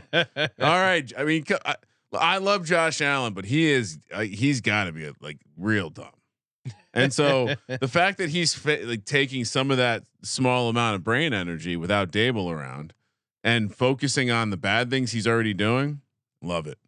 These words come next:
Speaker 2: Correlation, Brian Robinson with the Commanders, twenty,
Speaker 1: Ooh.
Speaker 2: leaving six hundred on the table.
Speaker 1: Ryan, I'm doing
Speaker 2: You
Speaker 1: it.
Speaker 2: always tell me I'm not supposed to do that.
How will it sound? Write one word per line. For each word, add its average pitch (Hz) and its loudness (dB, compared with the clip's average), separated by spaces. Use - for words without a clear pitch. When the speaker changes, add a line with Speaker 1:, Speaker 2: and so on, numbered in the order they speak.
Speaker 2:
Correlation, 104 2
Brian 131 2
Robinson 110 0
with 117 2
the 90 -10
Commanders, 95 -2
twenty, 110 0
Speaker 1:
Ooh. 117 -10
Speaker 2:
leaving 180 2
six 147 -2
hundred 107 -2
on 82 -6
the 76 -10
table. 69 -14
Speaker 1:
Ryan, 185 0
I'm 190 -2
doing 165 2
Speaker 2:
You 175 6
Speaker 1:
it. 160 4
Speaker 2:
always 147 2
tell 117 0
me 98 0
I'm 90 -4
not 82 -6
supposed 76 -12
to 71 -18
do 69 -10
that. 69 -14